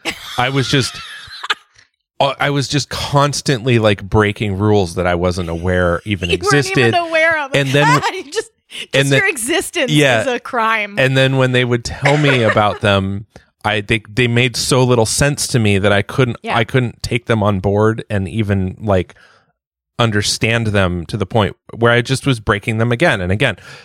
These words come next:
Speaker 1: Like, I just couldn't stop. I had no sense. Like,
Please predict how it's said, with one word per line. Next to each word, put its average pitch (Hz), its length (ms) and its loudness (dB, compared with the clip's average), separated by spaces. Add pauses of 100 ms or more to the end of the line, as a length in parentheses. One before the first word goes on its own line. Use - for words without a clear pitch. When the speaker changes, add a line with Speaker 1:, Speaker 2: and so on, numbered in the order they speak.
Speaker 1:
Like, 117 200 2
I 120 160 0
just 117 260 -4
couldn't 127 460 0 (120)
stop. 107 420 0 (600)
I 113 60 -4
had 127 200 0
no 127 160 2
sense. 123 300 0
Like, 120 180 2